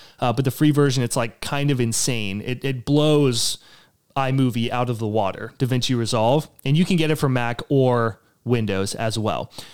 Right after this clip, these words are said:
Okay, but you can just watch a couple of videos on YouTube on how to learn the software and kinda get started. DaVinci Resolve is a lot more complex than iMovie,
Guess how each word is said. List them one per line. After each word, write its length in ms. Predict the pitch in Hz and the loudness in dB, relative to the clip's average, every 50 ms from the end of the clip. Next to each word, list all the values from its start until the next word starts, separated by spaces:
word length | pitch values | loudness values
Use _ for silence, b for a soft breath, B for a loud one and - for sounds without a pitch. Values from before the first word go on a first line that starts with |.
| B B B B | B B B B
Okay, 260 | 117 - 123 117 117 | -4 -2 -2 -2 -2
but 240 | - 139 127 117 131 | 0 -2 -2 0 -2
you 80 | 139 | -2
can 80 | 139 143 | -2 -2
just 160 | 139 143 - | -2 0 0
watch 180 | 151 139 131 - | 0 0 0 -2
a 40 | |
couple 180 | - 139 123 127 | -2 -2 0 0
of 80 | 123 123 | 0 0
videos 280 | 123 120 120 117 113 | 0 0 0 0 0
on 140 | 120 113 113 | 0 -2 0
YouTube 500 | 113 113 117 107 - - 117 117 113 98 | 0 0 0 0 -2 -2 0 0 0 -2
on 120 | - 117 | -4 -6
how 160 | 107 107 117 117 | -6 -4 -2 -2
to 80 | 113 | -2
learn 220 | 110 113 113 110 107 | -2 -2 -2 -4 -4
the 60 | 104 | -4
software 520 | - - 110 104 110 - - 113 113 110 | -2 -2 -2 -2 -2 -4 -6 -6 -6 -6
and 180 | 110 - 120 117 | -6 -6 -8 -6
kinda 180 | - 117 110 | -4 -4 -4
get 140 | 110 - 101 | -4 -4 -6
started. 400 | - - 117 101 98 98 110 123 | -6 -4 -4 -4 -4 -6 -4 -2
DaVinci 340 | - 139 143 208 196 - 214 | 0 2 4 4 4 4 4
Resolve 320 | 202 170 143 160 147 143 | 4 4 4 4 2 4
is 80 | 143 135 | 2 2
a 60 | 135 | 2
lot 220 | 123 123 120 - 143 | 2 2 0 0 0
more 120 | 135 127 | -2 -2
complex 640 | 117 - - 123 113 110 - 127 123 131 147 - - | -2 -2 -2 -2 -2 -2 -2 -2 -2 -2 -2 -4 -4
than 140 | - 123 110 | -4 -2 -2
iMovie, 680 | - 117 120 127 139 143 147 143 165 185 196 202 | -2 -2 0 2 4 4 4 4 4 2 0 0